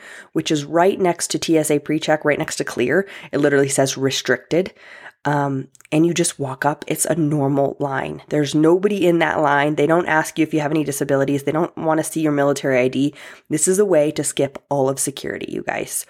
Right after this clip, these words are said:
Holy crap, this woman saved us. So I said to him, I said, "Okay, let's try this. I'll stay in line. You go to the restricted line. If you get through, text me, and then I'll leave this line to go to T S A pre-check." We're, like, literally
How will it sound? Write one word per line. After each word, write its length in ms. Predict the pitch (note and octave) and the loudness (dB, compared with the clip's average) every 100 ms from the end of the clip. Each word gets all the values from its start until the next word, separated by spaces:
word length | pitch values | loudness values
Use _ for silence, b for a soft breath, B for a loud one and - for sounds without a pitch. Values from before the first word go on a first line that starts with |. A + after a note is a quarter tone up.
| B B | B B
Holy 400 | - - E3 F3 | -8 -2 2 2
crap, 340 | F3 - C3+ - - | 2 -2 -6 -6 -2
this 220 | E3 - | 0 0
woman 320 | D3+ D3+ D#3+ | 0 2 0
saved 400 | D#3 - B2+ C#3 | 0 0 0 -2
us. 320 | - - - - B B | -6 -6 -10 -12 B B
So 320 | B - D#3+ - | B 2 2 2
I 140 | D#3 | -2
said 220 | D#3+ D#3 | -2 -2
to 60 | D#3 | -2
him, 160 | C#3+ C#3+ | -4 -2
I 60 | |
said, 220 | C#3 - - _ _ _ _ _ - | -6 -10 -12 _ _ _ _ _ -12
"Okay, 180 | - D3 | -6 -2
let's 240 | D3+ D3+ - | -2 -2 -2
try 200 | D3+ D3+ | 0 0
this. 200 | - - | 0 -4
I'll 160 | D3 D#3 | 0 0
stay 220 | - G3 | 2 2
in 120 | G3+ | 4
line. 280 | F#3+ E3 E3 | 4 2 2
You 140 | D#3 E3 | 0 0
go 120 | E3 | 0
to 120 | E3 | 0
the 60 | D3+ | -2
restricted 460 | D3+ E3 D#3 D3 | 0 -2 0 0
line. 220 | C#3 C#3 | 0 0
If 160 | C#3 - | -4 -4
you 100 | F#3+ | -2
get 160 | G3 G3 | -2 -2
through, 240 | G3+ F#3 | -2 -2
text 420 | - G3 G3 - | -2 -4 -2 -2
me, 180 | D3+ C3+ | -2 -2
and 140 | C#3+ | -2
then 100 | D3 - | -4 0
I'll 180 | E3 E3+ | 0 2
leave 240 | F#3 E3 | 0 0
this 220 | F3 - | -2 0
line 180 | D3+ C#3+ | 0 -2
to 80 | D3+ | -2
go 100 | C#3 | -2
to 80 | C3+ | -2
T 180 | - | -4
S 140 | C3+ C#3 | -4 -4
A 60 | |
pre-check." 540 | C#3+ D#3 D3+ - - - B B B B | -6 -4 -4 -8 -12 -18 B B B B
We're, 140 | E3 E3+ | 0 2
like, 200 | C#3+ C3+ | 2 0
literally 640 | D3+ D#3 D3+ D3 C#3 F#3 | 0 2 2 2 0 -2